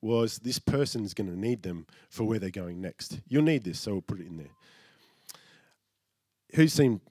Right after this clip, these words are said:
Saving Private Ryan? Most people have seen this movie. There's a fantastic scene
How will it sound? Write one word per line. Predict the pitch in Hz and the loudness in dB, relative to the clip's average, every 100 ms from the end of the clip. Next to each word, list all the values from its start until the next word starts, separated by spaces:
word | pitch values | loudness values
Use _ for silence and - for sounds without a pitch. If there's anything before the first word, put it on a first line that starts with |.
| - | -8
Saving | - 117 110 | -2 -2 -2
Private | 92 104 98 90 | -4 -4 -4 -4
Ryan? | 87 85 76 65 | -4 -4 -6 -12
Most | 90 95 107 92 | -10 -2 -2 -2
people | 104 80 | -4 -4
have | 78 | -8
seen | - 87 | -8 -8
this | 80 95 | -6 -2
movie. | 92 85 | -2 0
There's | 87 92 | 0 0
a | |
fantastic | 90 110 110 - 143 143 - | 0 0 0 0 -2 -2 -4
scene | - 113 110 104 | -4 -2 0 -2